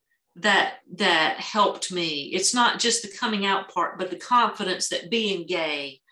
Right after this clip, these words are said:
gives a person, or being different in a southern state, that gives a person for, it's like, "I can do anything I wanna do, and I'm gonna try this,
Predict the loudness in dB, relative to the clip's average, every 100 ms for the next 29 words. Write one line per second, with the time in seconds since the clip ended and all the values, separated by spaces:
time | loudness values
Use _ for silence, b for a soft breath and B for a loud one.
0 | b b -8 2 4 4 0 0 0 2
1 | 0 -2 -4 -2 0 4 6 6 4 0
2 | 0 2 2 0 -2 -4 -6 -8 -6 -6
3 | -4 0 2 2 2 0 -2 -4 -4 -8
4 | -12 B B B B B _ -2 4 6
5 | 4 0 -6 -2 4 4 4 0 2 2
6 | 2 -2 -6 -10 -4 0 2 4 2 -2
7 | _ -20 -20 -6 0 0 0 -8 -14 -12
8 | -6 0 0 2 0 -2 -2 0 2 2
9 | 2 -2 -8 -20 -6 0 4 4 4 2
10 | 0 4 4 4 2 2 0